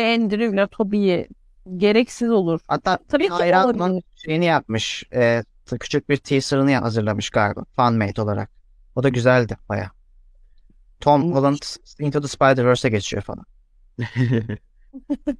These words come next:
Speaker 3: Şeyi, Marvel son zamanlarda yaptığı üç tane animasyon serisi var zaten. What If, Hitmonkey, bir de M O D O K diye.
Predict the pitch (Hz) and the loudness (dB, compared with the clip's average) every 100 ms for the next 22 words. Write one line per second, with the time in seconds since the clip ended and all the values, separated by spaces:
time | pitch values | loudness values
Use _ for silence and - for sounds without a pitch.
0 | - - - _ _ _ - - - 131 | -8 -14 -18 _ _ _ -16 -10 0 2
1 | 147 151 - _ - 123 139 143 165 - | 4 4 0 _ -2 4 4 4 2 0
2 | 170 165 160 156 156 156 151 160 151 - | 0 2 4 4 4 2 4 4 4 2
3 | 143 156 - 151 151 147 139 135 - 156 | -4 -4 4 4 6 4 4 2 2 2
4 | 139 117 139 120 - 143 107 95 98 104 | 2 0 0 0 2 4 4 4 0 0
5 | 110 120 147 - - _ 135 - 139 117 | 0 0 -2 -6 -20 _ -2 0 4 4
6 | 107 - 143 135 131 127 123 127 110 104 | 2 0 0 2 2 2 2 4 2 0
7 | - 107 - | -2 -2 -2